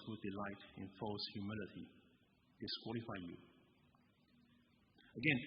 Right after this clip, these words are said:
remember that God has already made you alive through Christ. He has already, he is already so happy for you. Therefore,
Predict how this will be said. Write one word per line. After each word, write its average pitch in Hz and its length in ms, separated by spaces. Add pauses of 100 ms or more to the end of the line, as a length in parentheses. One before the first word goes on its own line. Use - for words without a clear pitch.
(340)
remember 170 320
that 147 160 (560)
God 165 240
has 143 160
already 123 320
made 123 320
you 117 60 (100)
alive 117 340 (600)
through 143 240
Christ. 98 340 (1160)
He 135 100
has 123 220
already, 117 340 (540)
he 170 80
is 160 220 (180)
already 120 320 (160)
so 123 80
happy 110 360 (640)
for 104 140
you. 104 160 (2000)
Therefore, 107 400